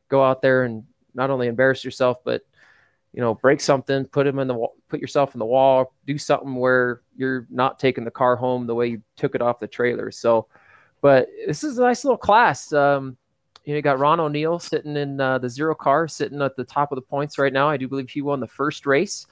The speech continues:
Uh, he's up there at one eighteen. You got the fifty-one of Kyle Clegg. Uh, friend of mine, we played football in Little League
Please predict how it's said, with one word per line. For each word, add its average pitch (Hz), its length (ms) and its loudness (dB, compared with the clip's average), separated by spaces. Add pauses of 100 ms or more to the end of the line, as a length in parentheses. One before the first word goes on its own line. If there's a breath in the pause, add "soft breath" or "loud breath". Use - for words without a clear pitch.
(300 soft breath)
Uh, 120 80 -4
he's 123 180 0
up 123 120 -2
there 123 200 4
at 117 100 0 (120)
one 131 180 0
eighteen. 143 600 -2 (140 loud breath)
You 143 80 -10
got 131 160 2
the 120 80 -2
fifty-one 143 440 0
of 127 100 2
Kyle 139 260 4
Clegg. 147 460 2 (160)
Uh, 120 340 2 (640)
friend 175 160 4
of 165 60 4
mine, 170 240 4
we 151 220 -4 (120)
played 156 240 0
football 165 520 2
in 165 120 -6
Little 170 200 -2
League 170 340 0